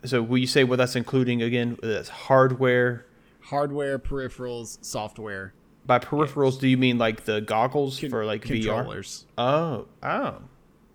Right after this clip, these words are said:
Speaker 2: Headsets, things like that.
Speaker 1: Okay.
Speaker 2: Now.
Speaker 1: And that was how much? I'm so sorry. I'm just
Speaker 2: forty-three point three billion dollars.
Speaker 1: Forty-three point three billion just last year.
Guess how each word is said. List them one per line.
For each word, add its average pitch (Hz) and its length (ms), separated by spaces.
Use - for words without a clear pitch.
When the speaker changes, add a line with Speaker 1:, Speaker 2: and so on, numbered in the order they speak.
Speaker 2:
Headsets, - 800
things - 160
like - 100
that. 349 100
Speaker 1:
Okay. - 340
Speaker 2:
Now. 123 580
Speaker 1:
And 117 120
that 107 60
was 101 120
how 151 140
much? 156 240
I'm 131 140
so 98 160
sorry. 98 340
I'm 107 160
just 101 240
Speaker 2:
forty-three 135 680
point 120 340
three 120 200
billion 107 320
dollars. - 420
Speaker 1:
Forty-three 123 360
point 104 340
three 107 260
billion 107 540
just - 400
last 113 420
year. - 240